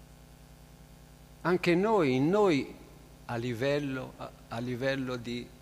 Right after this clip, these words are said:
natura originale c'è, ma adesso siamo troppo coperti. E allora dobbiamo, con l'aiuto dei Vaishnava, capire a che post-, in che punto siamo situati e agire a quel livello.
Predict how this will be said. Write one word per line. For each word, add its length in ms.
natura 520
originale 720
c'è, 360
ma 120
adesso 360
siamo 300
troppo 460
coperti. 640
E 120
allora 360
dobbiamo, 760
con 220
l'aiuto 420
dei 200
Vaishnava, 600
capire 520
a 120
che 140
post-, 440
in 180
che 140
punto 340
siamo 260
situati 640
e 200
agire 360
a 40
quel 180
livello. 480